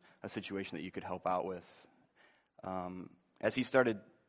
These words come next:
talking, he explained the situation. And the first thing he said was this, "She's three.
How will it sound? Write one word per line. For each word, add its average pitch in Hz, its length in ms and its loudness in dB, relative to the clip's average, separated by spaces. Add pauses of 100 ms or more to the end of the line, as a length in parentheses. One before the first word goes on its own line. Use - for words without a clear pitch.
(120)
talking, 127 460 8
he 101 600 -6
explained 104 480 -2
the 98 40 -6
situation. 92 640 -6
And 95 80 -6
the 98 60 -6
first 120 240 0
thing 110 100 -2
he 98 80 -2
said 95 240 0
was 92 140 -8
this, 98 320 -4 (720)
"She's 110 260 -6
three. 120 440 4